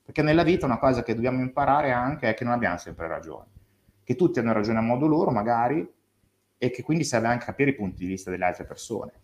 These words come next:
E il G D R secondo me ci permette questa cosa. Da autore io, si vedrà anche poi con Clavis che racconta un altro aspetto,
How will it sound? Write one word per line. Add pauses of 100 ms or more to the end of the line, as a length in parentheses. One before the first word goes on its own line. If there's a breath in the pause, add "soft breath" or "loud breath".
(120)
E
il
G
D
R
secondo
me
ci
permette
questa
cosa. (480)
Da
autore
io, (240)
si
vedrà
anche
poi
con
Clavis
che
racconta
un
altro
aspetto,